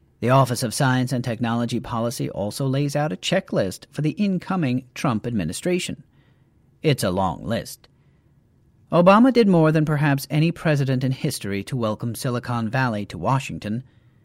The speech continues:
Before two thousand nine, the U S didn't have a chief technology officer.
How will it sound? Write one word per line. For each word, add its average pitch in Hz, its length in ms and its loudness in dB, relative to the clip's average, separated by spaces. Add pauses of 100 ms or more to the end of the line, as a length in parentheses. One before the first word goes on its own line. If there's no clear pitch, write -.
(220)
Before 160 400 4
two 170 160 0
thousand 160 400 2
nine, 147 420 2 (540)
the 127 80 0
U 135 180 6
S 139 200 2
didn't 156 180 0
have 151 180 2
a 156 40 -2
chief 165 300 -2
technology 160 560 0
officer. - 560 -4